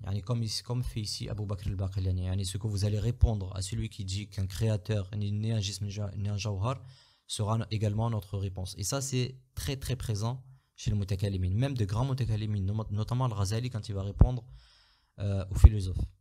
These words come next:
Yani, il va utiliser beaucoup cet argument. Yani, ce que vous allez dire ici, euh, dans ce que vous allez dire sur tel point, sera également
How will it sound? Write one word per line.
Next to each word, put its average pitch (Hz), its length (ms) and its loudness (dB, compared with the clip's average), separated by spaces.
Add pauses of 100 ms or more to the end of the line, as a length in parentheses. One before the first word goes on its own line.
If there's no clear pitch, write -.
(100)
Yani, 101 120 -8
il 95 60 -6
va 101 100 -4
utiliser 98 320 -4
beaucoup 110 220 -4
cet 123 120 -4
argument. 98 280 -2
Yani, 95 320 -2
ce - 120 -6
que - 80 -4
vous 104 140 0
allez 107 160 2
dire 98 360 -4 (720)
ici, 110 520 2 (300)
euh, 98 220 -2
dans 98 440 0
ce - 140 -12
que - 100 -8
vous 107 140 2
allez 107 160 2
dire 104 240 -2
sur - 240 -8
tel 123 260 0
point, 131 240 -2
sera 104 300 -4
également 107 520 -2